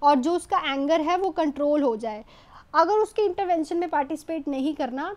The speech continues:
तो ये ना हो कि इंटरवेंशन में पार्टिसिपेट एनर्जी यूज़ ना करके वो कहीं किसी को वायलेंस करे, कहीं किसी को हार्म पहुंचाए, इंजरी खुद को कर ले। तो सबसे पहले हम उसको मेडिकेट करेंगे क्लाइंट को, ताकि जो उसकी एजिटेशन है और एंगर है वो कम हो।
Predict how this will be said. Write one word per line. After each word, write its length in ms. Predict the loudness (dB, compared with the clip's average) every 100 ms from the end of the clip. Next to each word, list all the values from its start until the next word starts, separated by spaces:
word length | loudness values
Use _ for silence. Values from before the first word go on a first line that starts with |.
| -4
तो 120 | 0
ये 260 | 2 2 2
ना 140 | 0
हो 200 | 0 -2
कि 140 | -2
इंटरवेंशन 580 | -2 2 0 0 -2 0
में 120 | 0
पार्टिसिपेट 560 | 0 0 -2 -6 -4 -4
एनर्जी 360 | -2 -2 0 2
यूज़ 360 | 2 0 -2
ना 200 | -2 -2
करके 380 | 0 -4 -2 -2
वो 280 | 0 -2 -4 -14 -20 -8 -2
कहीं 280 | 2 2 0 -4 _ -4
किसी 220 | -2 -2
को 160 | -2
वायलेंस 480 | 0 0 2 0 0
करे, 280 | -2 -2 -2
कहीं 300 | -2 -2 -2
किसी 260 | -2 -4 -4
को 120 | -4
हार्म 360 | -4 -6 -4
पहुंचाए, 560 | -2 -2 -2 -4 -4 -2
इंजरी 360 | -2 0 0 -2
खुद 240 | -4 -4
को 160 | -2 -2
कर 140 | -2
ले। 180 | -4 -4
तो 100 | -4
सबसे 300 | -6 -4 -2
पहले 220 | 0 0
हम 120 | 0
उसको 200 | -2 -4
मेडिकेट 500 | -2 -2 -2 -2 -2
करेंगे 360 | -4 -4 -4 -6
क्लाइंट 340 | -6 -6 -8
को, 200 | -8 -10 -12 -20 -6 4
ताकि 280 | 4 6 2
जो 140 | 0
उसकी 200 | -4 -2
एजिटेशन 640 | 0 0 -4 -6 -4 -2 0
है 60 |
और 120 | 0
एंगर 320 | -2 -4 -4 -4
है 80 |
वो 340 | -2 0 0 0 2
कम 160 | 2
हो। 220 | 2 -6